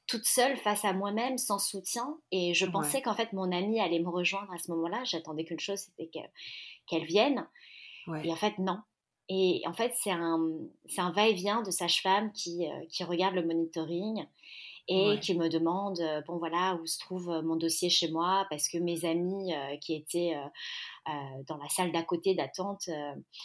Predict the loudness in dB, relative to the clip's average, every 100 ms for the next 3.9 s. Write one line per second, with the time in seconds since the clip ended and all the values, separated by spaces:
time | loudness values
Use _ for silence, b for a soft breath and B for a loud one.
0 | B B -8 -6 -2 -2 0 2 2 0
1 | -2 -6 -10 _ _ _ _ _ _ _
2 | _ _ -20 -18 -4 2 2 2 2 4
3 | 4 4 4 2 4 6 6 2